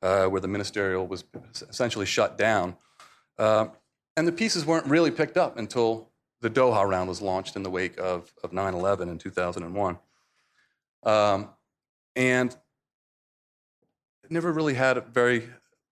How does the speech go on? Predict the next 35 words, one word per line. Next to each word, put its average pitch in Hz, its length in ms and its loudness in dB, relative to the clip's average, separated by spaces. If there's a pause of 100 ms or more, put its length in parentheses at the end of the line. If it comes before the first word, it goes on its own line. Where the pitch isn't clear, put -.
(220)
there 143 80 -4
wasn't 175 220 2
a, 156 100 4
there 135 100 -2
was 123 120 2
promise 185 400 0
at 156 60 -2
the 143 100 4
outset, 160 400 2
but 113 120 0
it 117 60 -4
ran 123 160 2
into 113 140 -2
obstacles 104 520 -2
very 90 160 -2
quickly. 92 380 -4 (360)
The - 80 -10
Cancun 147 580 -2
ministerial 117 460 -2
in 101 60 -8
September 113 320 -4
two 113 160 -6
thousand 101 360 0
three, 123 340 2 (1000)
the 110 220 -2
negotiations 107 800 -4
basically 113 460 -4
broke 90 320 0
down, 104 340 2 (520)
uh, 98 200 2
sort 156 180 -2
of 127 60 -4
along 98 340 0
north-south 95 500 -2
lines. 117 460 2